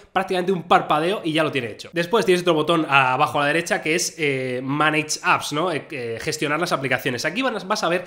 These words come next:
todas las aplicaciones que tienes instaladas en el teléfono y separadas por los diferentes permisos. Primero encuentras una aplicación, un, un apartado que pone cualquier permiso. Son aplicaciones que tienen permisos genéricos.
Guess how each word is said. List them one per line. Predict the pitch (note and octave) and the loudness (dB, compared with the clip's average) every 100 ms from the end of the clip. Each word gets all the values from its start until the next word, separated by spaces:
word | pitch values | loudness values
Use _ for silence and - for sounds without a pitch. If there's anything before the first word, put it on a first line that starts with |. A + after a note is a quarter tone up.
| - - | -12 -12
todas | - A#3+ | -4 -4
las | A3+ | -2
aplicaciones | F#3+ F3 D#3+ E3 D#3+ | -4 -4 -4 -2 -2
que | D#3+ | -4
tienes | D3+ D#3 | -4 -4
instaladas | C#3 C#3 C#3 D#3+ | -2 -2 -2 -2
en | |
el | F#3 | -4
teléfono | G#3 E3+ - E3 E3 - | -2 -4 -2 -4 -6 -12
y | - | -8
separadas | G3+ G#3+ G#3+ F3+ F#3+ F#3+ | -4 -2 0 2 2 0
por | F#3 | -2
los | E3 | -2
diferentes | D#3 D#3+ D#3 D3 | -2 -2 -2 -4
permisos. | C#3+ G#2+ G#2 - G2 - - | -6 -6 -8 -14 -18 -20 -14
Primero | - F3+ F3+ C3+ | -2 2 2 2
encuentras | D3 D3+ | 0 -2
una | D#3 | -2
aplicación, | C#3+ D3 D#3+ D#3+ A3 G#3 | -2 -2 -4 -2 -2 0
un, | D#3+ D3+ D3 | 0 0 -2
un | D#3 D#3 | -2 -2
apartado | D3 E3+ G#3+ | 0 0 0
que | E3+ | 0
pone | G3 | -2
cualquier | E3 C#3+ D3 | 0 0 0
permiso. | C3+ A#2 A2+ A#2 | -2 -4 -6 -6
Son | D3 | -4
aplicaciones | C#3+ C3+ E3+ G3 | -4 -4 -4 -4
que | C#3+ | -4
tienen | C#3 C#3 | -4 -4
permisos | C3 C#3 F3+ | -6 -6 -6
genéricos. | - C3 A2+ G2+ A2 G2 | -6 -4 -4 -4 -12 -16